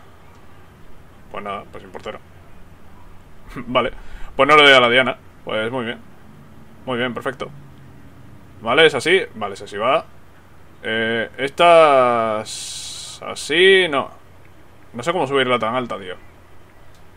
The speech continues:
No sé cómo subirla tan alta, así que vamos a intentar darle a la botella. Vale, le damos a la botella y metemos gol, perfecto. Ahora pues igual, le damos a esa botella, la metemos dentro, perfecto.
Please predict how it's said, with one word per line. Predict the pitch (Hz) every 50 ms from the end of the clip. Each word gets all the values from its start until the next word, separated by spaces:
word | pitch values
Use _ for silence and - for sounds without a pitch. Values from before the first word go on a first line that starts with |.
| -
No | - 127
sé | 131 175
cómo | 175 190 175
subirla | 165 175 170 156 160 156
tan | 156 151
alta, | 170 165 151 156
así | 151 147 147
que | 143
vamos | 143 147 147
a | 156
intentar | 147 147 143 151 147 143
darle | 143 143 139 139 139 139 135
a | 135
la | 143 156
botella. | 151 139 131 127 160 151 127 123 143 170 - - - - - - - - - -
Vale, | 123 131 123 117
le | 120
damos | 131 151 156 156
a | 160
la | 143
botella | 139 139 147 160 160
y | 147
metemos | 135 127 127 127 120
gol, | 123 139 160 202 226
perfecto. | 226 - 120 - 127 127 - 214 240 277 - - - - - - - - - - - - - -
Ahora | - 117 123 127 135 143 151 143
pues | 135 123 123
igual, | 120 123 127 120 117 120 117
le | 113 110 110 110
damos | 113 120 120 127 123 -
a | 131
esa | 120 - 131 123
botella, | 120 123 117 - - 151 160 160 165
la | 151 135
metemos | 127 120 120 120 127
dentro, | 147 156 156 175 156
perfecto. | 117 - 147 143 143 - 214 220 254